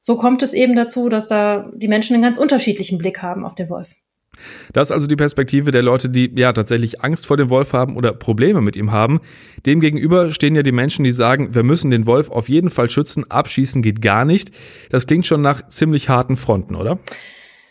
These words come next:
Speaker 1: Das ist wirklich schwierig geworden. Also das sind ganz verhärtete Fronten. Es gibt sicherlich auch Menschen, die sagen, „Ja, wir sehen da gute Argumente auf beiden Seiten.“ Aber diejenigen, die ganz klar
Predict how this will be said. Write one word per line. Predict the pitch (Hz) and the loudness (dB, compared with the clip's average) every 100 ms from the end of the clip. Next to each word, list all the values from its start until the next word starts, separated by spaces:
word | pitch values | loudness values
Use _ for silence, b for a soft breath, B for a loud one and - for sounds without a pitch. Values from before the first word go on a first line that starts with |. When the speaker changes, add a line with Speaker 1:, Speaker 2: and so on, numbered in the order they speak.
| B | B
Speaker 1:
Das | - 269 | -2 -2
ist | 330 | 0
wirklich | 240 208 - | -2 -2 -4
schwierig | - 269 226 214 | 0 2 2 -2
geworden. | 196 214 226 220 | -2 0 2 0
Also | 208 | 0
das | 214 220 | -2 -2
sind | 214 - | -4 0
ganz | 233 269 277 | 2 2 0
verhärtete | 220 220 220 214 | 0 2 0 -4
Fronten. | 208 208 196 202 | -4 0 0 0
Es | 202 - | -4 0
gibt | 302 - | -2 0
sicherlich | 269 277 233 220 | -2 2 0 0
auch | 196 | -2
Menschen, | 196 196 208 214 | 0 0 0 -2
die | 196 | -2
sagen, | 190 190 | -2 -2
„Ja, | 180 185 | 0 -2
wir | 185 | -2
sehen | 170 202 | 0 0
da | 196 180 196 | 2 0 -2
gute | 190 226 226 233 202 | -6 -4 0 0 0
Argumente | 208 185 202 202 | 0 2 2 0
auf | 185 - | -6 -6
beiden | 190 190 180 | -6 -4 -2
Seiten.“ | 208 220 233 240 233 | 2 2 2 2 2
Aber | 214 202 196 196 196 - | 0 0 2 2 0 -4
diejenigen, | - 196 226 226 220 214 202 | -6 0 2 4 4 2 0
die | 208 | -2
ganz | 202 233 262 | 0 -2 -2
klar | - 233 220 220 - | 0 2 2 0 -2